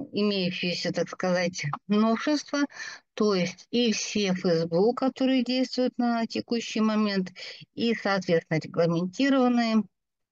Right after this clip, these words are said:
отчеты. То есть это, э, в общем-то, э, так сказать, одна из последних моделей,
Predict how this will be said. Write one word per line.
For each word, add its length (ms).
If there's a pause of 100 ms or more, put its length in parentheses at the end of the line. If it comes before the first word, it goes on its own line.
(260)
отчеты. 720 (1500)
То 120
есть 240
это, 240
э, 240 (720)
в 600
общем-то, 520 (1120)
э, 60 (2250)
так 160
сказать, 420
одна 240
из 100
последних 560
моделей, 580